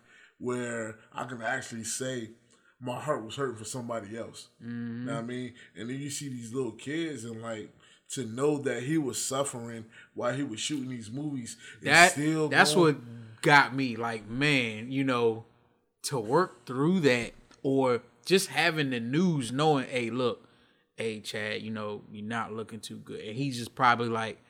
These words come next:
Speaker 2: "This is what I gotta do."
Speaker 1: Yeah, and it was like the
Speaker 2: <laughs>
Speaker 1: one, the one time he was saying, like, on the interview with him, he broke down crying. It was
Speaker 2: Mm-hmm.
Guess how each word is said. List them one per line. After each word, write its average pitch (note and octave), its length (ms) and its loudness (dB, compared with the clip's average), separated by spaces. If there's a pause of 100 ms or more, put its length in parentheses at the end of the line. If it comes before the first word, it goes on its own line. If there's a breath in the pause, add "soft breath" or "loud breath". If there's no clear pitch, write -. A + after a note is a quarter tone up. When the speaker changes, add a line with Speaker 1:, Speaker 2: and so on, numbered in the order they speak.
(920 soft breath)
Speaker 2:
"This B2 140 -6
is B2 80 -4
what A#2+ 160 -2
I A2+ 100 -2
gotta A2+ 240 -4
do." A2 260 -10 (400 loud breath)
Speaker 1:
Yeah, D#3 260 -4
and C3 260 -2
it D3 60 -2
was C#3+ 200 -4
like C3+ 180 2
the A#2+ 100 -6
Speaker 2:
<laughs> C3+ 220 -4
Speaker 1:
one, D3 260 -4 (300 loud breath)
the G#2 100 -6
one C#3+ 300 -4
time B2+ 460 -4 (500 soft breath)
he D3+ 60 -6
was A2+ 180 -6
saying, C#3 400 -4
like, A#2 260 -6
on A#2+ 100 -10
the G#2+ 200 -10
interview B2+ 420 0
with A2+ 220 -4
him, G#2+ 140 -8
he A#2 120 -10
broke A2+ 280 -8
down G#2 240 -10
crying. C3+ 460 -6
It G#2 60 -10
was A2 180 -8
Speaker 2:
Mm-hmm. A2 60 -8